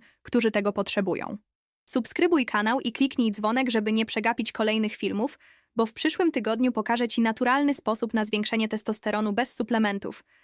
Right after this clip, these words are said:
Coś, co możesz zacząć robić już jutro. I koniecznie napisz w komentarzu, co najbardziej cię zaskoczyło w tym filmie.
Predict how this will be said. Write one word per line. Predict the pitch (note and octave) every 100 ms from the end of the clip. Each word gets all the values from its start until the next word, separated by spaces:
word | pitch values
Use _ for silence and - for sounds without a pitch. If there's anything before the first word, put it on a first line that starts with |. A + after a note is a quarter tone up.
| _ _
Coś, | - A3 F4 - -
co | -
możesz | A3+ A#3 A#3
zacząć | A3 A3 A3 -
robić | G#3 G#3 -
już | A3 -
jutro. | F#3 - - A3 _ _ _ _
I | A#3
koniecznie | B3 A#3 C#4+ - C#4+
napisz | A#3+ B3 -
w | -
komentarzu, | A3+ A3 G3+ F#3 - - _ _ _ _
co | - C4
najbardziej | B3+ A3+ A3 A3+ A3+
cię | A3
zaskoczyło | G#3 G#3 G3+ G#3 G3+
w | G3
tym | G3+
filmie. | G#3 F#3 F#3+ A#3